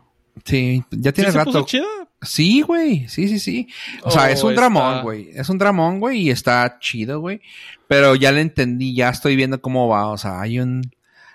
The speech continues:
Speaker 1: hay un drama que tiene que, que picar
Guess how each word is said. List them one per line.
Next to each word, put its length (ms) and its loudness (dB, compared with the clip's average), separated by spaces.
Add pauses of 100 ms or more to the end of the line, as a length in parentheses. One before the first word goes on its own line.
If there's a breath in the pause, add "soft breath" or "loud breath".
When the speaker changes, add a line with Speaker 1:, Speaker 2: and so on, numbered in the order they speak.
(120 soft breath)
Speaker 1:
hay 240 4
un 160 4
drama 360 4
que 80 -8
tiene 280 -2
que, 720 0
que 120 -4
picar 520 -2